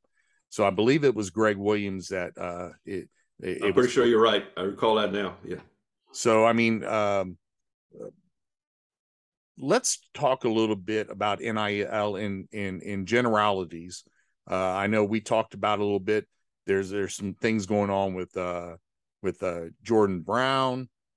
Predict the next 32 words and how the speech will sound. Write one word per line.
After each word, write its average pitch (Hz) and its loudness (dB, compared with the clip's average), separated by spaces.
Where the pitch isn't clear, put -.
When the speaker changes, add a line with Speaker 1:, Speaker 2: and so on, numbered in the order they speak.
Speaker 1:
Uh, 90 -6
there's 90 -8
some 95 -10
things 101 -4
going 98 -2
on 95 0
with 90 -6
some 95 -8
other 107 0
players. 107 -2
Uh, 90 -4
Joe 117 4
Charles 117 2
is 101 -6
actually 104 -4
giving 95 -2
back 123 0
to 98 0
his 135 0
basketball 87 -4
program, 82 -10
uh, 87 -4
kind 104 0
of 90 0
a, 87 -2
a 85 -8
high 127 0
school 101 -2
N 87 -4
I 87 -6
L 87 -4
deal. 90 -6